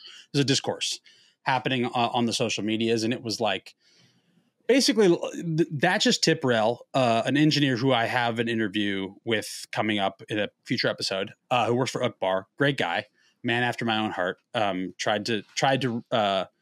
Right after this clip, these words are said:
explain to me that the Earth was expanding, the expanding Earth theory. I'm like, "Bro, I've, I know about."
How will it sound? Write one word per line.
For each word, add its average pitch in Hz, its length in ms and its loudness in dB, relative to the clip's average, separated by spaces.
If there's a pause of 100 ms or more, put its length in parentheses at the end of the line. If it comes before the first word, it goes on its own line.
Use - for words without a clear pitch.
(320)
explain 135 440 2
to 117 60 -2
me 120 120 2
that 113 120 0
the 131 80 -2
Earth 113 200 0
was 110 140 0
expanding, 101 560 -2
the 110 80 -2
expanding 107 480 0
Earth 110 160 -2
theory. 92 400 -2
I'm 113 80 -6
like, 101 200 -4
"Bro, 95 320 0
I've, 95 200 -4 (420)
I 113 100 -2
know 101 200 2
about." 90 160 -2